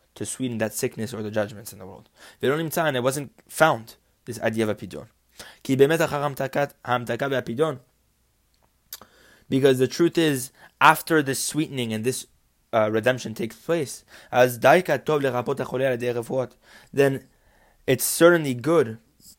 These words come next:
then it's specifically good to heal a person through certain medicines. אזי דייקה אחר הפדיון וההמתקה, יש רשות לרופא לרפאות. Because Rabbeinu teaches us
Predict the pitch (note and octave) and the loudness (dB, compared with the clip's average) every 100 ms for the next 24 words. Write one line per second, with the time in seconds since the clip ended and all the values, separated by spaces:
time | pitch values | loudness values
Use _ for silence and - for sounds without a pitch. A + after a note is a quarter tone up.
0 | _ _ - _ _ _ - - C#3 E3+ | _ _ -20 _ _ _ -20 0 2 4
1 | D3+ - C3 - G#3+ A3 G#3 C3 A#2 A2+ | 2 0 0 4 2 2 -4 -8 -4 -4
2 | A2+ A2+ - D#3+ C#3 A#2 A2+ A2 A2 A2 | -4 -8 2 2 2 0 -6 -4 -8 -10
3 | _ - - - C#3+ C3 A#2 _ _ - | _ -20 -14 -4 0 0 -2 _ _ -4
4 | B2+ A#2 A2+ C3+ C3+ - A2+ A2+ - _ | -2 -2 -2 0 0 -2 -8 -12 -20 _
5 | _ _ - - _ _ - A#2+ A#2+ D3 | _ _ -20 -20 _ _ 2 6 6 6
6 | C#3 C3+ D3+ B2+ A#2+ A2 C3 B2 B2+ B2+ | 4 4 4 2 0 0 -4 -4 -4 -4
7 | A2+ A#2 A2+ C3+ A#2+ A#2 A#2+ A2+ B2+ A#2 | -4 -4 -4 -2 -4 -6 -6 -6 -4 -2
8 | A2 A2 B2 A2+ A2 A2+ A2 - _ _ | -2 -4 -4 -6 -8 -8 -8 -12 _ _
9 | - - - _ _ _ - _ - A2+ | -20 -20 -20 _ _ _ -20 _ -2 0
10 | A2+ C3+ C3 C#3+ C3+ B2 A#2+ - | 0 0 0 -2 -4 -2 -2 -4